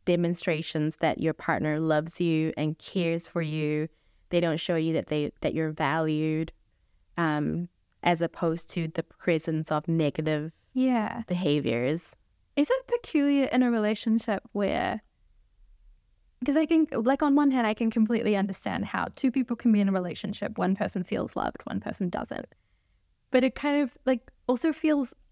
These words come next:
Speaker 2: odd that someone could be receiving, like, receiving the, the care and, and all of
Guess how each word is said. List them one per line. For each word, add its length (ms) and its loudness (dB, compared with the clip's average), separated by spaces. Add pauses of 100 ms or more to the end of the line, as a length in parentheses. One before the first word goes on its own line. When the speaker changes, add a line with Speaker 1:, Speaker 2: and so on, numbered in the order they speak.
Speaker 2:
odd 380 0 (200)
that 300 2
someone 600 0
could 440 0
be 180 2
receiving, 1000 -2 (600)
like, 300 0 (100)
receiving 680 2
the, 300 -2
the 120 -2
care 540 0
and, 320 -2
and 220 0
all 340 0
of 200 -4